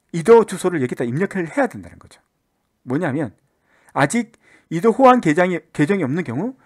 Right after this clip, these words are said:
확실하지 않거나 개인정보 보호를 위해 새 이더 호환 계정을 생성하려면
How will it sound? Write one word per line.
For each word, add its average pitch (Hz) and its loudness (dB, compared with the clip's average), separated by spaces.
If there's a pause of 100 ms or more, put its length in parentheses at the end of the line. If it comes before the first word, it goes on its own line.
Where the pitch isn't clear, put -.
(140)
확실하지 233 2
않거나 151 -2 (320)
개인정보 196 2
보호를 160 -2
위해 165 -2 (180)
새 247 6
이더 185 2
호환 262 2
계정을 175 -2
생성하려면 175 -2